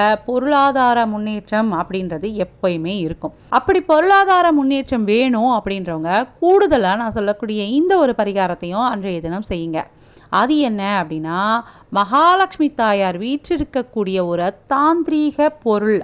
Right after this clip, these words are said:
அப்படின்னா நான் சொல்லக்கூடிய இந்த பொருள். அந்த தாந்திரீக பொருளை வைத்து நான் சொல்லக்கூடிய இந்த பரிகாரத்தை செய்யணும். இந்த பரிகாரத்தை நம்ம செய்யும் பொழுது என்ன பலன் கிடைக்கும் அப்படின்னா, பணவரவு அதிகரித்து கொண்டே இருக்குங்க,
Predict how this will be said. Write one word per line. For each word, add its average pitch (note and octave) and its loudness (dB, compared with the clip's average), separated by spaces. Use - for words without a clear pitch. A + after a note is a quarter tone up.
அப்படின்னா E3 -4
நான் A#3 2
சொல்லக்கூடிய A3 -2
இந்த F3 -4
பொருள். E3+ -2
அந்த G#3+ -2
தாந்திரீக D#4+ 2
பொருளை C4 2
வைத்து G3+ -4
நான் C4+ -2
சொல்லக்கூடிய A#3 -4
இந்த F#3 -6
பரிகாரத்தை E3+ -4
செய்யணும். F3+ -6
இந்த F#3 -2
பரிகாரத்தை D#4+ 2
நம்ம F3 -6
செய்யும் C#4 0
பொழுது F#3 0
என்ன G4 2
பலன் D4+ 4
கிடைக்கும் A3+ 0
அப்படின்னா, F3 -4
பணவரவு C4+ 0
அதிகரித்து D4 -2
கொண்டே G3 -2
இருக்குங்க, F#3 -4